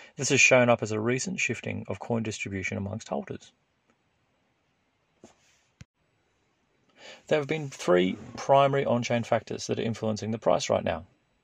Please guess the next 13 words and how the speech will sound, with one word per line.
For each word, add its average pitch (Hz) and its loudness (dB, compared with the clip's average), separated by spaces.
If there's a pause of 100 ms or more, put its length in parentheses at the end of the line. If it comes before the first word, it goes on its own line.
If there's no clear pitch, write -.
(200)
Number 95 -12
one, 156 6
the - -20
sharp 113 4
move 110 -2
lower 113 6
in 104 -2
price, 110 0
obviously, 117 -2
the 123 4
aftermath 120 4
of 113 -2
over-, 117 2